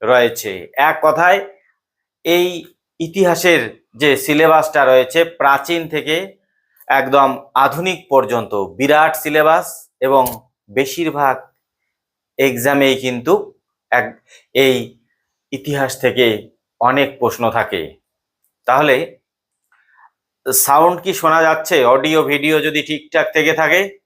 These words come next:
তাহলে আমরা দেরি না করে আজকের লাইভ সেশন শুরু করব।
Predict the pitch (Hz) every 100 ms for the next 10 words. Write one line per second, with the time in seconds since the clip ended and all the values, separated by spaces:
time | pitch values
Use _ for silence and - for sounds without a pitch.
0 | _ - 131 143 143 139 139 131 139 139
1 | 135 131 139 135 131 - - 131 - 139
2 | 123 127 139 - 135 143 135 117 _ _
3 | - 139 147 139 147 147 180 180